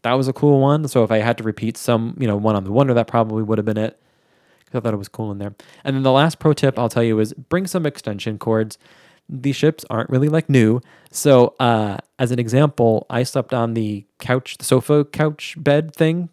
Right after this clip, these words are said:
situation. Um, there's no outlet near <laughs> that because it's, like, across the, the room at the little desk. So I just brought my extension cord, which I learned when I was on the, the Wonder, uh, last time. So bring some extension cords. It will make your life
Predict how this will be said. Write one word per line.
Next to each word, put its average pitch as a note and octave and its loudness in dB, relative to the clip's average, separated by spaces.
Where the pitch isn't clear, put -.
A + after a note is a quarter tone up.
situation. D#3+ -4
Um, A#2 -4
there's B2 0
no C3 2
outlet C#3 -2
near C#3+ 2
<laughs> D3 0
that E3 0
because B2 -4
it's, A#2 -8
like, A2+ -4
across B2+ -2
the, A2 0
the C3+ 2
room B2 2
at B2 -2
the A#2 -4
little G#2+ -2
desk. A#2 -4
So - -12
I - -8
just G#2+ -14
brought C3+ -6
my D3 -4
extension C#3+ -6
cord, C#3 0
which A2 -2
I G#2 -2
learned A2 -2
when A#2+ -2
I A#2+ 4
was A#2+ -2
on A#2+ -2
the, B2 -2
the B2+ -6
Wonder, A2 -2
uh, A2 -8
last G#2 -4
time. G#2 -8
So G#2 -2
bring A#2+ -4
some B2+ -6
extension A2 -8
cords. G#2 -6
It - -8
will A#2 -8
make G2 -12
your A#2+ -12
life F#2 -14